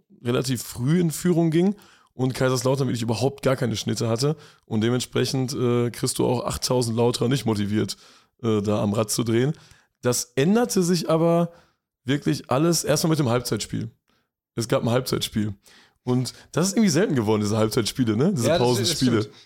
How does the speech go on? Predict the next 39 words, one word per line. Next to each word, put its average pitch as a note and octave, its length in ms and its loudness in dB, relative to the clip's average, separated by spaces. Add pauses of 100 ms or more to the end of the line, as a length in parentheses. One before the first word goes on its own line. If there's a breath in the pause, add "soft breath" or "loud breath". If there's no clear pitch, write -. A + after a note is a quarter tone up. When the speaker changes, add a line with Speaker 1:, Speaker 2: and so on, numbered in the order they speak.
Speaker 2:
Vermisse A3 320 -2
ich A#2+ 100 -2
auch G#2 80 2
ein G#2 80 -2
bisschen. G#2+ 240 -2
Speaker 1:
Ich - 80 0
vermisse, F#3 320 2
ich, - 180 -6
natürlich, E3+ 460 2
das, - 120 -2
das A#2 160 0
wollen C3+ 140 2
wir B2 80 2
Speaker 2:
Also, A#2 100 2
Speaker 1:
haben. D3+ 200 2
Wir A#2+ 80 2
wollen E3 140 4
das D#3+ 120 0
Event. C#3 460 0
Speaker 2:
wenn, B2+ 240 -4
ich A2 160 -4
wollte A#2+ 160 0
sagen, B2 120 0
wenn, A#2 220 -4
wenn B2+ 140 -4
in A#2+ 80 -4
Dortmund C3+ 260 -2
wieder B2+ 120 -2
hier A#2+ 200 -2
jemand A#2 240 -2
zuhört, D3+ 240 -2
der C3+ 60 -4
das B2+ 100 -2
organisiert, A#2 540 -4 (260 soft breath)
er B2 140 -4
macht C3+ 260 -4
wieder E3 140 0
dieses D3+ 260 -4
Busrennen. A2+ 960 -2